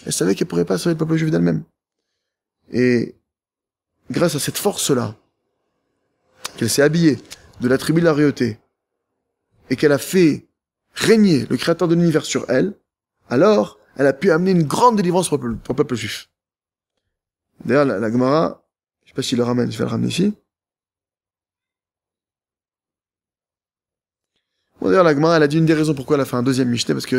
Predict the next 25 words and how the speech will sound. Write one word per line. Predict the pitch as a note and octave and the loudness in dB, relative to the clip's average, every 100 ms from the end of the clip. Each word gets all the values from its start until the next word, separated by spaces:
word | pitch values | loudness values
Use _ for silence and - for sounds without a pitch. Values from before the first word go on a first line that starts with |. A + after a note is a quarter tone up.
| - | 0
Esther, | B2 - C#3+ | -2 0 -2
elle | C3 | 0
a | |
organisé | A#2+ B2 A#2+ | 0 -2 0
deux | C#3+ | -2
festins, | C3 - E3 F3+ _ _ _ _ | -2 -2 -4 -6 _ _ _ _
c'était | C#3 | -4
pour | C3+ | -4
que | C3 C3+ | -2 -2
le | B2+ | 0
peuple | E3+ D#3+ | 0 0
juif, | C#3 F3 - - _ _ _ _ _ _ _ _ _ _ _ _ - - | 0 -2 -4 -12 _ _ _ _ _ _ _ _ _ _ _ _ -18 -12
quand | - - | -8 -2
il | |
voit | C3+ C#3+ | 0 0
qu'elle | C3 B2 - | 0 0 0
va | A2+ | -4
faire | A2 A#2+ | -4 -4
deux | B2+ | -4
festins | C3+ C3+ B2+ | -4 -4 -4
avec | A#2+ - | -6 -4
Aman, | C3 C3 | -2 -2
le | A#2+ | -2
pire | D3 C3 | 0 0
ennemi, | B2+ D3 | 2 0